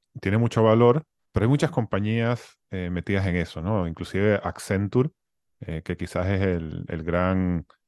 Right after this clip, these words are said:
eh, consultor tecnológico, hace todas esas cosas, ¿no? O sea, tiene la gente de estrategia,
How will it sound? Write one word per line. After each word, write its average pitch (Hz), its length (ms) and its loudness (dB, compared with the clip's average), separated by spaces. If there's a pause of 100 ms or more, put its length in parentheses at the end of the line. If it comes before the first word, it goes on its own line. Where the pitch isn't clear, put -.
(160)
eh, 78 280 -8
consultor 90 520 -2
tecnológico, 104 680 0 (460)
hace 104 240 -2
todas 98 160 0
esas - 120 -14
cosas, - 360 -8
¿no? 107 180 -4
O 107 60 -8
sea, - 160 -10
tiene 85 720 -6 (260)
la 78 160 -10
gente 85 220 -8
de - 20 -6
estrategia, 123 800 -2